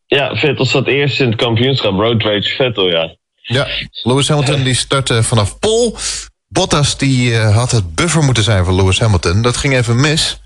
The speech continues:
Speaker 2: Ehm, Bottas die kreeg Räikkönen in zijn, in zijn nek. In de
Speaker 1: Mhm.
Speaker 2: tweede bocht ging het al mis. Bottas die ging over de curbs, raakte Kimi. Eh, Kimi terecht over de zeik. Bottas die had eigenlijk een straf moeten krijgen.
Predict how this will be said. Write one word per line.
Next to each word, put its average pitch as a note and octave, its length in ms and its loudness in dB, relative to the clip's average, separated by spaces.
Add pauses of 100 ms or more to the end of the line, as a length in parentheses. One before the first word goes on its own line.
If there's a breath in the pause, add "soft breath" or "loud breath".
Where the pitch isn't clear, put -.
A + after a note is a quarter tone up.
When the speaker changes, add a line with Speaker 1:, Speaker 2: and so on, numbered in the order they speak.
(480)
Speaker 2:
Ehm, A2+ 640 0 (440)
Bottas C3+ 400 0
die B2 120 -2
kreeg A#2+ 380 0 (140)
Räikkönen B2 580 0
in G2+ 80 -2
zijn, A2 180 -2
in A2 120 0
zijn F#2 140 2
nek. - 300 -2 (360)
In A#2 180 0
de A2 240 2
Speaker 1:
Mhm. D#3+ 400 -2
Speaker 2:
tweede G#3+ 300 -2
bocht F3+ 260 0
ging D3+ 180 0
het C#3 100 0
al C3 100 0
mis. F3+ 340 -2 (500 loud breath)
Bottas D3 400 0
die C3+ 120 0
ging C3+ 180 2
over A#2 220 0
de - 80 -2
curbs, - 480 -2
raakte A#2+ 480 0
Kimi. A#2+ 440 0 (540 loud breath)
Eh, F2 880 0 (100)
Kimi A2+ 280 0
terecht A#2 380 0
over G#2+ 160 2
de F2+ 80 0
zeik. B2+ 480 -2
Bottas A#2+ 420 0
die G#2 260 2
had C3 160 0
eigenlijk G3+ 300 -2
een - 80 -2
straf E3 220 0
moeten A#2 180 0
krijgen. F2+ 360 0